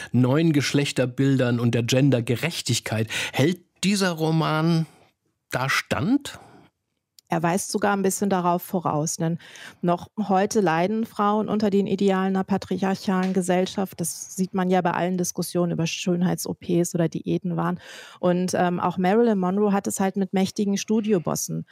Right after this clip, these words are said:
Speaker 2: zu tun bekommen. Es gibt das hartnäckige Gerücht, dass der damalige, ähm, Chef von Twentieth Century Fox, es war das Studio von Marilyn Monroe, seine jungen Darstellerinnen vergewaltigt hat, bevor er ihnen einen Vertrag gegeben hat. Und wenn man das heute liest, es wird in dem Roman also geschildert, als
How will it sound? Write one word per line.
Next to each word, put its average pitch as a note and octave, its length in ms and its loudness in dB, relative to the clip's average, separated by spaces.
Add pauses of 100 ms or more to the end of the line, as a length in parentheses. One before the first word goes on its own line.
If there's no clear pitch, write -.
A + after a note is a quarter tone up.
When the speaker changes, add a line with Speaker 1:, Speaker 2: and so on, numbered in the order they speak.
(200)
Speaker 2:
zu - 160 0
tun E3+ 280 -2
bekommen. - 420 -6
Es E3+ 140 -4
gibt - 240 -2
das F#3 160 -4
hartnäckige G3+ 800 0
Gerücht, F3 480 0
dass D#3+ 140 -2
der D#3+ 160 0
damalige, F#3 640 0 (440)
ähm, E3+ 280 0
Chef A3+ 280 0
von F#3+ 200 -4
Twentieth F3+ 340 -2
Century G#3 460 0
Fox, - 340 -4
es - 160 -6
war F3+ 140 0
das G3+ 160 -2
Studio G#3 340 0
von F#3 180 -4
Marilyn F3 360 0
Monroe, F#3 400 0 (240)
seine F3+ 240 2
jungen G3+ 280 2
Darstellerinnen F#3 640 0
vergewaltigt E3 680 0
hat, E3 100 -2
bevor E3+ 300 -4
er E3 100 2
ihnen E3 200 -2
einen E3 40 -6
Vertrag D3+ 480 -4
gegeben D#3 420 -6
hat. - 180 -4 (260)
Und F3+ 260 -2
wenn F3 140 2
man F#3 120 0
das F3 220 -2
heute F#3 300 2
liest, G3 340 0
es - 160 -6
wird G3 160 2
in F#3 120 2
dem F3 160 2
Roman E3+ 440 0
also E3 180 -2
geschildert, F#3+ 500 0
als E3 280 -4